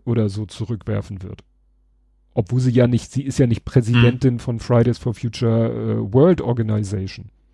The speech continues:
Speaker 1: Ne? Ja, also das, das fand ich wieder sehr spannend. Die Krönung war dann noch, da kommt dann wieder das Thema Mastodon oder Social Media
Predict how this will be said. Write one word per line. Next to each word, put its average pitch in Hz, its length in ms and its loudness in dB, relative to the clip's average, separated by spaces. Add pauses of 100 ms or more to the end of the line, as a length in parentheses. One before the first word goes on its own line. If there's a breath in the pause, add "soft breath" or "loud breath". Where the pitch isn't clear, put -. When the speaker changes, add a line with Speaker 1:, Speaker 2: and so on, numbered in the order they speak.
(640)
Speaker 1:
Ne? 117 160 -8 (1500 loud breath)
Ja, 107 320 2
also 120 240 2
das, - 320 -2
das - 200 2
fand 156 220 0
ich 143 140 -6
wieder 135 180 2
sehr 120 160 2
spannend. 113 380 -4
Die 117 60 -10
Krönung 190 580 -2
war 175 180 4
dann 180 160 2
noch, 175 260 2 (1120 loud breath)
da 131 100 4
kommt 147 260 0
dann 127 140 0
wieder 131 180 2
das 123 140 0
Thema 120 320 0
Mastodon 117 640 -4 (1200)
oder 123 240 4 (100)
Social 120 680 -2
Media 110 340 0